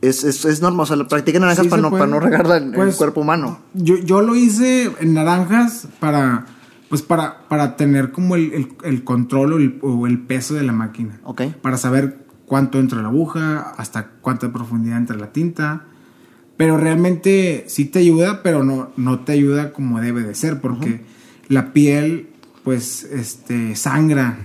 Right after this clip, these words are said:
Speaker 2: ¿me entiendes? Y la, la naranja no sangra.
Speaker 1: Ya.
Speaker 2: Eh, la piel se, se, se desparrama el pigmento por dentro si no está bien hecho y la sang-, y la naranja no.
Speaker 1: Ok.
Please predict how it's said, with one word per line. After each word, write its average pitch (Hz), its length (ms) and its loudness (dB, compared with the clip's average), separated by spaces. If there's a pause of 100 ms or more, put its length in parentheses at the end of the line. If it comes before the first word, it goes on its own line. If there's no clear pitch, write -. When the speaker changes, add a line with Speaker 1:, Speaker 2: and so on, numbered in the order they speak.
(100)
Speaker 2:
¿me 127 60 -6
entiendes? 135 440 -4
Y 135 140 -2
la, 120 140 0
la 117 260 -6
naranja 117 460 -8
no 113 120 -4
sangra. 127 500 -6 (140)
Speaker 1:
Ya. 104 220 -8 (240)
Speaker 2:
Eh, 113 360 -2
la 117 200 -2
piel 139 460 2
se, 120 160 -8
se, 120 240 -4
se 117 140 -4
desparrama 117 640 -4
el 117 140 0
pigmento 120 840 -2
por 107 140 -8
dentro 170 460 -2
si 139 160 -4
no 120 100 2
está 110 200 -6
bien 117 180 0
hecho 156 260 -2
y 139 80 0
la 117 140 -4
sang-, 120 260 -6
y 143 80 -8
la 110 180 -8
naranja 110 420 -6
no. 143 260 0 (120)
Speaker 1:
Ok. 123 200 -6